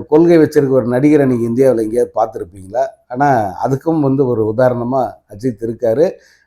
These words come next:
அவர் பாலிசியில வந்து அவர் உறுதியா இருக்காரு. அதுக்காக வந்து அவரை இந்த திரையுலகமோ அல்லது ரசிகர்களோ புறக்கணிக்கல. மாறாக வந்து இன்னும் இன்னும் அதிகமா தான் வந்து அவரை நேசிக்கிறாங்க. அவர் இந்த, இந்த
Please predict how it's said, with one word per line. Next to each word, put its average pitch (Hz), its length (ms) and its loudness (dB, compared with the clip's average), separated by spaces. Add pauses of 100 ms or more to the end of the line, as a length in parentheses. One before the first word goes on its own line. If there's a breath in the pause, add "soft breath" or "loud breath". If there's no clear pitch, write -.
அவர் 147 340 4
பாலிசியில 208 520 6
வந்து 180 200 4
அவர் 170 160 4
உறுதியா 165 340 4
இருக்காரு. 131 400 2 (200)
அதுக்காக 190 500 6
வந்து 196 220 4
அவரை 165 280 6
இந்த 139 200 2 (280)
திரையுலகமோ 143 640 2
அல்லது 147 260 0
ரசிகர்களோ 139 640 0 (520)
புறக்கணிக்கல. 156 560 0 (800)
மாறாக 196 540 8
வந்து 202 280 4
இன்னும் 247 360 8
இன்னும் 240 260 6
அதிகமா 202 420 4
தான் 185 160 4
வந்து 165 220 4
அவரை 131 220 4 (120)
நேசிக்கிறாங்க. 113 580 -2 (180)
அவர் 127 300 -2
இந்த, 131 260 0
இந்த 139 260 2